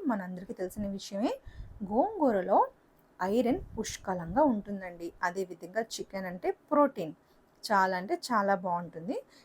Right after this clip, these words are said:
కాకపోతే ఈ కర్రీకి కాస్త ఆయిల్ ఎక్కువ పడుతుంది. ఒకవేళ ఆయిల్ అంత వద్దు అని అనుకున్నవారు స్కిప్ చేసేయచ్చు అనమాట. So, ఈ విధంగా బాయిల్ అయితే మనకి సరిపోతుంది. నేను కేజీ చికెన్కి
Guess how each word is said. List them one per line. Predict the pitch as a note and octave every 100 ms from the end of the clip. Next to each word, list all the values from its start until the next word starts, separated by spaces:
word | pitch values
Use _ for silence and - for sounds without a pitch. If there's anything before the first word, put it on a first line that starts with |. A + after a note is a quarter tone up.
| _ _ E4+
కాకపోతే | F4+ F#4 - B3+ F4+ E4+
ఈ | D4+
కర్రీకి | A#3 G#3+ G#3+ - -
కాస్త | A3 F#3 - - -
ఆయిల్ | F#3 G3 F#3+
ఎక్కువ | - F#3
పడుతుంది. | F3 E3+ F3 F3 D4+ C#5 _ _ -
ఒకవేళ | - G#3+ A3 A#3 A3
ఆయిల్ | B3+ D4+ - A3+
అంత | G#3+ G3+
వద్దు | F3+ G3+
అని | G3+
అనుకున్నవారు | F#3 - F#3 F3 F3 G4+ -
స్కిప్ | - - _
చేసేయచ్చు | F#3 F#3 - F3 -
అనమాట. | F3+ E3+ F3 - -
So, | - - A#3
ఈ | C#4 A#3
విధంగా | F3+ F3+ G#3 F3+
బాయిల్ | F3 F3+ F3+
అయితే | - F#3
మనకి | F3+ F3 - C5 - _ _ _ -
సరిపోతుంది. | A3 G3+ G3+ F#3 G3 F#3 G#3+
నేను | A#3+ E4+ -
కేజీ | C#4 D4 -
చికెన్కి | A#3 - G3 F3+ -